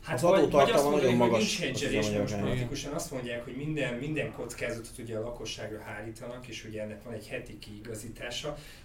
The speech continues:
Speaker 1: de hogy,
Speaker 3: Arra
Speaker 1: hogy, hogy az, tehát, hogy valahogy az lenne az etikus nyilván, hogy, hogy mondjuk nem egy az egybe még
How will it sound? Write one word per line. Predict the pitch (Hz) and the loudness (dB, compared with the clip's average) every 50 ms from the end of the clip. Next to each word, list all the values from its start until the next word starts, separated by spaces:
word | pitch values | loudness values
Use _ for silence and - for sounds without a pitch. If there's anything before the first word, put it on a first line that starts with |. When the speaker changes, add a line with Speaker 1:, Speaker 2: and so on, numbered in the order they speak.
| - - | -10 -6
Speaker 1:
de | 131 135 | -4 -2
hogy, | 135 165 160 | 0 2 2
Speaker 3:
Arra | 139 135 139 147 147 - - - | 2 4 4 2 2 0 -4 -8
Speaker 1:
hogy, | - 170 170 156 - | -6 -2 -2 -2 -2
hogy | 156 160 160 | -2 -2 0
az, | 151 147 - - - - - - | 0 -2 -4 -8 -12 -16 -14 -8
tehát, | 160 156 151 | -8 -6 -6
hogy | - 165 156 151 - - - - 156 156 | -2 -4 -4 -4 -4 -10 -14 -16 -12 -8
valahogy | 165 170 170 165 165 175 | -4 0 2 2 4 4
az | 190 185 180 165 | 4 4 2 2
lenne | 170 160 156 156 156 | 0 0 2 2 0
az | 151 151 | 2 2
etikus | 156 156 151 - 160 151 - 160 156 156 - | 2 0 0 -2 -8 -8 -4 -4 -4 -4 -4
nyilván, | 165 160 156 156 156 156 151 151 | -4 -2 -2 0 0 0 -2 -2
hogy, | 151 151 151 151 - - - | -2 -2 -2 -2 -4 -8 -10
hogy | 147 156 156 151 | -6 -6 -6 -4
mondjuk | 151 151 151 151 151 156 - 170 | -4 -4 -4 -4 -4 -6 -6 -6
nem | 170 165 156 139 135 | -4 -4 -4 -2 -2
egy | 139 135 135 135 | -4 -4 -2 -2
az | 135 127 135 | -4 -2 -2
egybe | 131 123 120 123 127 127 120 120 120 120 - - - - - - - - | -4 -4 -4 -4 -4 -4 -2 -2 -4 -4 -6 -12 -16 -20 -20 -20 -16 -10
még | 139 135 131 120 113 117 | -6 -4 -2 -2 -4 -6